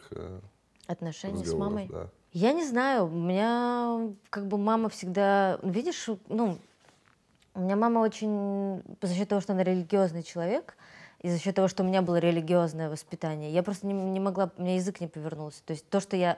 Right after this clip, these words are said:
Speaker 2: пришла с похмелья и нашли зажигалку в моем кармане, это был верх, как бы в тот момент это было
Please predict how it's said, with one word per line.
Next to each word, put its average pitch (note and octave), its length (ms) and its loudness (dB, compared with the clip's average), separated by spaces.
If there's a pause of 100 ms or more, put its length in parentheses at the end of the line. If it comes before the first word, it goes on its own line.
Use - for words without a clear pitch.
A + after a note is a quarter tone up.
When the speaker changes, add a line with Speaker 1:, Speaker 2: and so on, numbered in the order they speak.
Speaker 2:
пришла F3 320 -2
с - 100 -14
похмелья E3 640 0 (440)
и E3+ 100 -2
нашли F3 380 0
зажигалку E3 580 2
в D#3 60 -2
моем D#3+ 180 -2
кармане, F3 420 0
это F#3+ 260 0
был F#3+ 360 2
верх, F3 540 0 (360)
как D3+ 180 -6
бы D3+ 260 -4
в - 80 -18
тот F3 140 -4
момент F3+ 340 -2
это F3 100 -2
было F3 180 -2